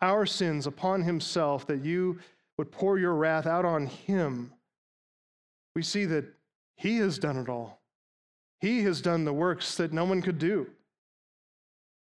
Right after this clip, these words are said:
He, being the perfect, sinless, spotless sacrifice,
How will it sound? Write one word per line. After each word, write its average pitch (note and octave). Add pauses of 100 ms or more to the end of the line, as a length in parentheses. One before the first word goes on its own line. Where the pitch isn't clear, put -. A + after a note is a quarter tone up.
He, G#3+
being F3
the D3+
perfect, F#3+
sinless, F#3
spotless E3+
sacrifice, E3